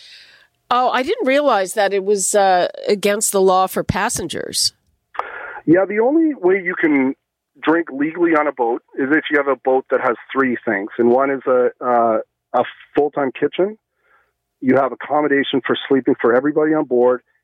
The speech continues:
Speaker 2: and you have a permanent head or a bathroom on board. Um, and that vessel has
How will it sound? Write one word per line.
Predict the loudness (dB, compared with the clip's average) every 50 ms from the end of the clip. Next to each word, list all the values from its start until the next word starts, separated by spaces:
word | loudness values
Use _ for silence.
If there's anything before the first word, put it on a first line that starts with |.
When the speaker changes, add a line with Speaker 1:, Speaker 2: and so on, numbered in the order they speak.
| _ _ -4
Speaker 2:
and | -2 2 2
you | 2 2 2 2
have | 0 0 0 -2
a | -4
permanent | -4 -4 -2 0 2 2 2 0 -2 -4
head | -6 -4 0 0 2 0 0 -2
or | -2 -2 0 0 0
a | 0
bathroom | 0 0 0 0 -2 -2 -4 -4 -2
on | -2 -2 -2
board. | -2 0 2 2 0 -2 -4 _ _ _ -20 -14 -10 -10 -10 -10 -12 -12 -6 -2
Um, | 0 2 2 2 2 0 -2 -2 0
and | 0 2 2 2 0 -2 -4 -6 -8 -12 _ _ _ 0
that | 0 0 -2 _ -2
vessel | -2 -2 -2 -2 -2 -4 -2 0
has | 0 -2